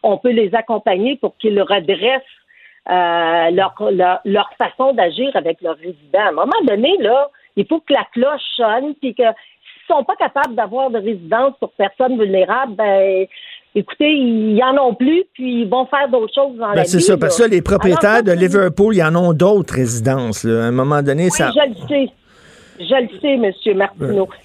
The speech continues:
Speaker 1: Et vous le savez que les popula-, les politiciens peuvent pas, eux autres, là, aller voir la police et dire, « Écoutez, voulez-vous faire, euh, une enquête criminelle auprès, auprès de telle et telle personne ? » Les familles peuvent
Speaker 2: Mais
Speaker 1: le faire.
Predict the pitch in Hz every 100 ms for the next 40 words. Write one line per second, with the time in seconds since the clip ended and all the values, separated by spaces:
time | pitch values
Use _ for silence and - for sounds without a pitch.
0 | - 214 254 220 247 240 339 269 247 247
1 | - 240 226 202 220 226 196 269 262 262
2 | _ 311 330 320 226 - 302 302 233 196
3 | 262 285 262 247 262 - - - - 202
4 | 233 247 277 269 - 214 233 277 - 226
5 | 175 254 247 - - 262 269 208 202 185
6 | 180 254 254 262 226 196 202 254 269 262
7 | 254 247 226 220 208 226 254 214 - 233
8 | 226 208 190 233 233 208 240 226 202 -
9 | - - 190 - 185 175 - 220 277 262
10 | 320 311 269 - 233 226 233 208 220